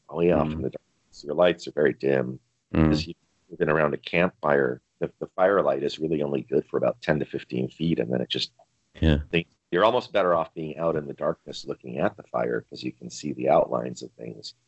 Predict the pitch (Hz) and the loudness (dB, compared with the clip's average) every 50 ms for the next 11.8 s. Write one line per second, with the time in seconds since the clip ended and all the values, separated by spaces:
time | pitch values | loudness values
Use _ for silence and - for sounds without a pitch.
0 | - - - - - - 110 113 117 123 123 120 110 - - 95 92 98 92 87 | -18 -12 -12 -10 -8 -6 -2 0 2 2 2 0 -2 -2 -2 0 2 4 4 4
1 | 85 80 - 85 82 - - 90 82 80 82 80 80 78 76 76 80 80 78 80 | 4 4 2 0 0 0 0 2 2 4 4 4 4 4 4 4 2 2 2 0
2 | - - 87 87 87 - 123 117 95 101 95 92 - 92 85 85 85 82 80 80 | 0 0 0 0 2 4 2 2 2 2 -2 0 0 2 2 4 4 4 4 4
3 | 80 80 85 85 78 85 - 95 87 78 87 82 - - - - 87 85 78 71 | 4 2 0 -2 -4 0 0 0 2 2 2 0 -2 -2 -2 2 2 2 2 2
4 | 73 71 78 80 80 73 76 76 76 76 71 71 73 71 73 82 - - 82 80 | -2 -4 -4 -2 0 2 4 4 4 2 2 2 2 2 0 0 0 0 2 2
5 | 78 - - - 80 78 80 78 - - 78 - - - - 71 - - - 67 | 2 2 0 2 2 2 2 2 0 0 0 0 -2 -2 -4 -4 -4 -2 -4 -2
6 | 64 - 78 - - - - 78 76 73 73 73 - 78 71 69 69 69 64 67 | 0 0 0 -2 -2 -4 -4 -2 0 0 0 0 -2 -2 0 0 0 0 0 0
7 | 67 73 76 - - 80 78 71 71 73 73 76 78 80 85 - 92 92 92 104 | -2 -2 -2 0 0 0 0 0 0 0 0 0 0 0 0 0 2 2 4 4
8 | 101 95 90 - 90 78 80 78 69 78 76 80 78 80 76 73 73 69 - _ | 2 2 2 0 -2 0 0 0 2 2 2 2 0 0 2 2 0 -2 -4 _
9 | _ _ _ _ _ _ - - 107 101 123 117 110 - - 87 85 80 - _ | _ _ _ _ _ _ -10 -6 -2 0 2 2 2 2 0 0 -2 -4 -6 _
10 | _ - - - 95 80 76 80 85 85 76 78 82 85 90 95 90 82 76 - | _ -8 -2 0 2 2 2 4 4 2 2 2 2 2 4 4 4 2 2 0
11 | 76 - - - - - - - - - 78 78 78 76 76 | 0 0 -2 -2 -6 -8 -6 -2 0 2 2 2 2 2 0